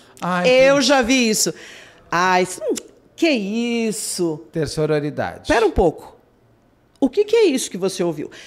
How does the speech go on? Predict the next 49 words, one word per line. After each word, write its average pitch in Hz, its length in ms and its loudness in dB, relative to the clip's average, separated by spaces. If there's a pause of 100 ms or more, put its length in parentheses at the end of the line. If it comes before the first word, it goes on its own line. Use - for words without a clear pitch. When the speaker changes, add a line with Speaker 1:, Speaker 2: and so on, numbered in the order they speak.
(140)
Speaker 2:
Quer 220 60 2
dizer, 190 180 2
me-, 180 160 -4
"Não, 247 580 2
não 185 160 0
sei 185 160 0
o 165 60 0
quê, 294 420 0
porque - 240 -2
eu 196 80 4
sou 190 220 2
feminista." 185 640 0
Aí 240 140 2
um 294 160 -4
ca-, 240 280 0
o - 40 -6
coleguinha 190 440 0
da 175 100 -6
escola, 165 360 -6
do, 160 300 -6
do, - 240 -12
do 156 120 -14
trabalho 165 440 0
fala 160 180 0
isso, 196 140 0
porque - 260 -4
eu 285 240 4
presenciei 170 640 -2
isso - 260 -16 (580)
no 220 300 4
instituto. 269 640 0 (380)
"Eita, 254 580 -2
isso 240 540 -4
que 226 100 -10
a 220 60 -6
mulher 190 280 -6
não 196 100 -6
é 185 40 -6
aquilo." 156 400 -8 (320)
Você - 160 -2
acha 349 300 2
o 403 40 2
quê? 214 360 -2 (200)
Que - 120 -2
esse 220 200 2
indivíduo 226 480 2
vai 226 140 2
respeitar 196 460 2
você 220 760 4